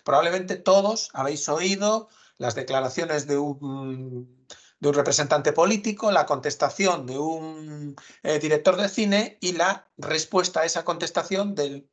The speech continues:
personaje o del, del, del, del, la persona política. Vale, yo os he recogido eso, he recogido eso por orden en tres vídeos que tenéis en el cuest-, en el Forms. Cuando abráis el formulario,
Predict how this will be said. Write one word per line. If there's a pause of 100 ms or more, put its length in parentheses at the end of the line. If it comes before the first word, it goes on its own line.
(140)
personaje
o
del, (320)
del,
del,
del,
la
persona
política. (160)
Vale, (480)
yo
os
he
recogido
eso, (200)
he
recogido
eso
por
orden (220)
en
tres
vídeos
que
tenéis
en
el
cuest-,
en
el
Forms.
Cuando
abráis
el
formulario,